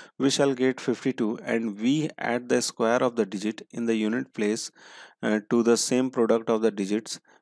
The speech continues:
we shall get one hundred seventeen। Find the two digit number। ठीक है, यहाँ पर क्या बोला जा रहा है ना कि अगर मैं दो डिजिट का जो स्क्वायर, देखो यहाँ पर, if we add the square of the digits in the tenth place of positive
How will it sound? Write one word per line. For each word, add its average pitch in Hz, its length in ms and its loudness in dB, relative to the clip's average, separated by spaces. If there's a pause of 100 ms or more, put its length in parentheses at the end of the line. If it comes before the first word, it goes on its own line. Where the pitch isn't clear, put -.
(120)
we 131 120 2
shall 135 260 2 (120)
get 117 260 -2
one 123 220 2
hundred 127 240 0
seventeen। 104 460 -2
Find 120 440 0
the 151 200 0 (160)
two 127 140 4
digit 113 360 0
number। 90 260 -6 (520)
ठीक 127 140 -8
है, 110 120 -4 (540)
यहाँ 127 160 2
पर 139 140 4
क्या 147 200 4
बोला 139 180 4
जा 117 100 4
रहा 113 80 2
है 117 60 0
ना 131 160 0
कि 151 460 -8 (520)
अगर 127 300 4
मैं 156 340 0 (440)
दो 127 360 6
डिजिट 147 320 0
का 147 160 4
जो 147 200 2
स्क्वायर, 123 520 -2
देखो 113 240 -2
यहाँ 113 160 0
पर, 113 140 -4
if 143 420 -6
we - 0 -
add 127 380 0
the 135 220 0
square 127 300 0
of 135 160 0
the 139 120 0
digits 120 420 -6
in - 0 -
the 123 160 -4 (120)
tenth 127 220 0
place 120 240 -2
of 147 120 -2 (640)
positive 120 420 4